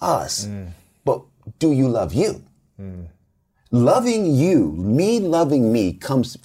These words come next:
Speaker 1: it, it starts with appreciating who I am. Flaws and all. Going easy on myself.
Speaker 2: Mm.
Speaker 1: Too often, we are the people that talk to ourselves the worst.
Speaker 2: Worst, over and over.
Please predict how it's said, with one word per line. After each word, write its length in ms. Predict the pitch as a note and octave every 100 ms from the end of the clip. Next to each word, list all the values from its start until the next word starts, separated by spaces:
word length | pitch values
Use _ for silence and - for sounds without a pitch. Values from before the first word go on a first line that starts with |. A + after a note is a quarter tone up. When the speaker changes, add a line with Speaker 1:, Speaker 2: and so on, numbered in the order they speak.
| - -
Speaker 1:
it, 220 | A2 -
it 100 | B2
starts 240 | - C3+
with 180 | C3 F#2+ - _ _
appreciating 680 | F2 - F#3 F3 A#2+ G2+ G#2
who 160 | G#2 A#2
I 140 | -
am. 280 | B2 D#3+ - - _ _ _ _ _ _
Flaws 500 | - - D#3+ F#3+ F#3+ D3+
and 80 | D3
all. 400 | G#3 B2 B1+ - - - _ _ _ _
Going 380 | C3+ F#3+ A3 F3 -
easy 380 | G3 B3 E3+ C#3+
on 180 | G2+
myself. 460 | F2 D2+ - C2 - - G#2
Speaker 2:
Mm. 320 | F#2 F2 D#2 - _ _
Speaker 1:
Too 260 | - C4 B3+
often, 540 | G3 F3+ - F2+ F2+ - - _ _ _
we 220 | - F#3
are 120 | F3+ C3
the 120 | G#2+
people 320 | - C#3 A#2+
that 120 | F#2+
talk 280 | - B2+ A#2+
to 120 | -
ourselves 440 | G2 F2+ F#2+ E2+ D#2
the 100 | E2+
worst. 480 | D2 D2 C#2+ - - -
Speaker 2:
Worst, 420 | G#2 A#2 A2 - -
over 220 | C3+ A#2+
and 80 | G#2+
over. 260 | A2 F#2+